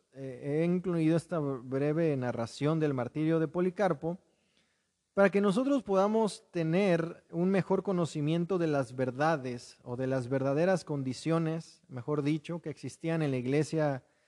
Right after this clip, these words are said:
de Esmirna durante los primeros dos siglos de la era cristiana. Ahora bien, a esta iglesia que Cristo se dirige es a la que dice lo siguiente: "El primero y postrero, el que estuvo muerto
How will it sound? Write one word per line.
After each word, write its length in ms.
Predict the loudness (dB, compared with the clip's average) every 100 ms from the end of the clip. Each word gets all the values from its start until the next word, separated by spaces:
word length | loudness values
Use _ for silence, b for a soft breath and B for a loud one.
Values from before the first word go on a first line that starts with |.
| _ _
de 140 | -2 -2
Esmirna 540 | 2 4 4 4 0
durante 400 | 0 -2 -2 -4
los 200 | -4 -6
primeros 720 | -6 0 2 2 0 -4 -20 _ -8
dos 240 | -2 -2
siglos 420 | 2 2 2 0
de 220 | -2 -4 -2
la 180 | -2
era 160 | -2 -4
cristiana. 600 | -4 -6 -2 -2 -2 -6 _ _ _ _ _ _ _ _ _ -6
Ahora 260 | 2 4
bien, 340 | 6 4 2 -2 _ _ _ _ _ _ _ _ _ _ _ _
a 140 | 4 4
esta 200 | 4 2
iglesia 640 | 4 4 2 -2 -2 -4 -8
que 120 | -4
Cristo 360 | -2 -2 -2
se 160 | 0 2
dirige 680 | 4 2 0 0 -2 -2 -6
es 300 | -4 -4 -4
a 100 | -2
la 120 | -4
que 160 | -4 -4
dice 320 | -2 -2 -4
lo 100 | -2
siguiente: 640 | -4 0 0 0 -6 -10 -14 _ _ _ _ _ -2
"El 180 | -2 0
primero 420 | 2 4 6 6
y 80 | 4
postrero, 760 | -4 -4 -2 0 2 0 -4 -6
el 180 | -6
que 80 | -6
estuvo 360 | -6 0 2 4
muerto 680 | 4 2 2 0 -2 -2